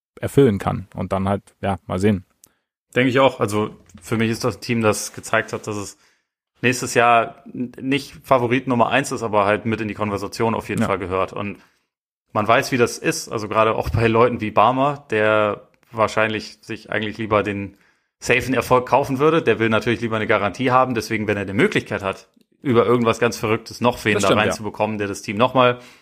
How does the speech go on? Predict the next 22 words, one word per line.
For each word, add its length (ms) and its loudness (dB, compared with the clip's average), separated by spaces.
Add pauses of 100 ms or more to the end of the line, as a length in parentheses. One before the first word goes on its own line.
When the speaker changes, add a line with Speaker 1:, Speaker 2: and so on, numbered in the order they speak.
(420)
Speaker 2:
verstärken 400 0
kann, 340 0
wird 120 -2
der, 80 2
glaub 200 2
ich, 280 -6
keine 260 -2
Kosten 300 -4
und 100 -6
Mühen 200 -6
scheuen. 300 0 (360)
Da 80 -14
kann 160 -2
man 100 4
vielleicht 260 2
auch 80 2
sogar 200 2
noch 100 0
einen 80 -6
Schritt 240 -4
machen. 440 -2
Aber 520 2